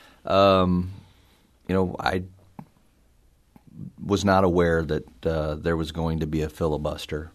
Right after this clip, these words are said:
on the abortion bill until we got to the bill.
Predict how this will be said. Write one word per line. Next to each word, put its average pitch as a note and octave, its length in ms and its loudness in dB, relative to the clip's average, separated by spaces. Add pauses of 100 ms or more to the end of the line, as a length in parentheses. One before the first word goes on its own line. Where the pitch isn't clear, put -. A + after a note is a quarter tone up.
(460)
on D#2 220 -6
the D#2 120 -6
abortion D2+ 540 -4
bill D2 300 -4 (1300)
until D#2 360 0
we D#2+ 140 0
got D#2 220 -2
to - 100 -12
the D2 80 -6
bill. C#2 240 -8